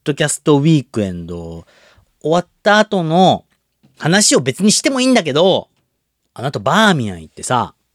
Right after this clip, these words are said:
バーミヤンにさ、ロボットの猫ちゃんが料理を運んできてくれたんだよね。そんなんだってみんな、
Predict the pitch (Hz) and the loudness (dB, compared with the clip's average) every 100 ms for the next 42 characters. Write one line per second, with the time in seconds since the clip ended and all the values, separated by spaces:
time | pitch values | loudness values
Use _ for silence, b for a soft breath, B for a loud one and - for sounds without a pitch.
0 | _ _ _ - 104 131 208 214 127 95 | _ _ _ -18 -6 0 2 2 0 -4
1 | 78 78 - - _ _ _ _ _ _ | -10 -20 -20 -20 _ _ _ _ _ _
2 | 147 151 180 311 - - 240 240 240 247 | -2 0 2 0 0 -2 0 2 2 0
3 | 254 - 240 196 151 120 143 208 202 - | -4 0 0 0 -2 -2 0 2 0 -4
4 | _ _ _ _ _ - 117 185 233 143 | _ _ _ _ _ -8 2 4 4 2
5 | 90 - 107 151 165 180 170 - - 92 | -2 -10 -10 -4 0 0 -2 -6 -8 -10
6 | 90 _ _ - 143 104 73 78 107 - | -14 _ _ -4 -4 -4 -12 -16 -16 -16
7 | _ _ _ _ - 294 359 359 254 156 | _ _ _ _ -4 -2 2 2 2 2
8 | - 120 156 262 254 | -2 -4 0 0 0